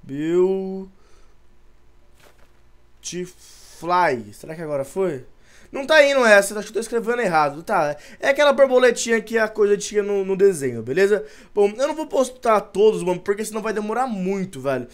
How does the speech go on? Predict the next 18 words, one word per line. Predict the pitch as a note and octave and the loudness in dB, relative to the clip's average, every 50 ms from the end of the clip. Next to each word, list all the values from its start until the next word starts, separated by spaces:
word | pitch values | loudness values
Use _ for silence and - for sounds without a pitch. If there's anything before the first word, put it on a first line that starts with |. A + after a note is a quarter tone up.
| - - - | -20 -20 -16
Você | - - G#3 | -12 -6 -2
colocar | F#3+ G3 F#3+ G3 G3+ G3 F#3 - | 0 0 2 2 2 0 0 0
um | G3 G#3+ A#3 A#3+ A3+ | -2 -2 -2 -4 -6
por | A#3+ B3 A#3+ A3 G3 | -6 -4 -2 0 0
um, | F#3+ F#3 F3+ | 0 0 -2
entendeu? | D#3+ C#3 B2 C3 C3 E3 F#3 F3+ C#3+ - - - - - | -4 -6 -8 -2 2 4 4 4 2 -2 -10 -20 -18 -10
Mas, | - F#3 F#3+ | -6 -4 -2
mano, | A3 A3+ G3+ | 0 0 -2
eu | |
vou | F#3 F#3+ | -2 -4
pôr | F#3 A3 A3+ A3+ A3+ | -4 -2 -2 -2 0
só | - A#3+ A#3 | -2 -4 -4
os | A3+ A#3 | -4 -6
principais | - A#3+ A#3 A3+ - - G#3 G3+ G3 G3 | -8 -10 -10 -10 -10 -8 -8 -8 -8 -8
que | - G3+ | -8 -6
eu | G3 | -6
achar | G3 G3 - F#3 | -6 -6 -4 -6
aqui. | F3+ F3+ - - D#3 C3 | -6 -6 -8 -14 -16 -16